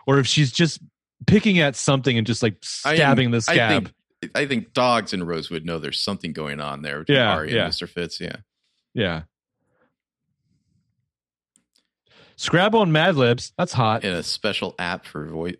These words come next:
Speaker 2: for, uh, eavesdropping. Yeah, Spencer's full type A going nuts here. He's gonna take her caffeine away. <laughs> Just that, that sad look on her face, like, "Oh, no caffeine."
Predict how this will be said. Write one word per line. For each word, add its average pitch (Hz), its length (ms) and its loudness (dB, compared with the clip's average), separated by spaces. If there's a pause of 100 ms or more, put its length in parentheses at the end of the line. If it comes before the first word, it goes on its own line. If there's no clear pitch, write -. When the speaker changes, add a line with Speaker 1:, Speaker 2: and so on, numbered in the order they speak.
Speaker 2:
for, 87 200 -10
uh, - 380 -10
eavesdropping. 87 760 -6 (360)
Yeah, - 160 -8 (160)
Spencer's - 600 -6 (260)
full 92 240 -4
type 87 260 -6
A 78 260 -6 (220)
going 80 180 -6
nuts 73 220 -10
here. 80 220 -8 (100)
He's - 160 -14
gonna 95 140 -6
take - 180 -6
her 92 80 -6
caffeine 82 380 -10
away. - 240 -12 (680)
<laughs> 120 80 -8 (1120)
Just 208 360 -2
that, 180 260 0
that 135 420 -6
sad 120 340 0
look 101 200 -4
on 90 100 -2
her 87 80 -6
face, 92 220 -8
like, 101 160 -10
"Oh, 98 300 -4
no 101 140 -6
caffeine." - 500 -8